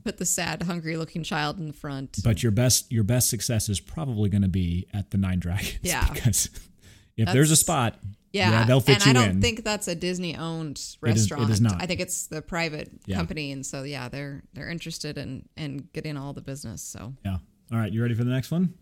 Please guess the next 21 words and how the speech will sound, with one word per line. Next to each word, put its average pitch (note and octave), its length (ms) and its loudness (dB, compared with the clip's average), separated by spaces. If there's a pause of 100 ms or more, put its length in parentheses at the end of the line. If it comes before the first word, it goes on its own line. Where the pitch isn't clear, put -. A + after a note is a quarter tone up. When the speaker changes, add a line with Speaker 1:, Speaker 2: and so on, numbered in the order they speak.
(400)
Speaker 1:
Yes, F#3 380 0
I F3 200 2
have G#3 220 0
to A3 120 -4
take F#3 300 -2
the F3+ 80 -2
lead. F3 460 -4 (260)
Speaker 2:
Straight C3+ 320 2
up. G#2+ 200 -2 (400)
Here B2+ 80 0
you C3 100 2
go. G2+ 260 0 (1400)
Escargot. G#2+ 680 2 (1160)
Speaker 1:
Oh, D3+ 380 -4 (520)
France. F3 560 -2 (300)
Speaker 2:
No. G3+ 160 0
Speaker 1:
So E3 120 -2
this E3+ 160 -4
is - 60 -10
Speaker 2:
Mm. B2+ 240 -2
Speaker 1:
Epcot. A3+ 320 0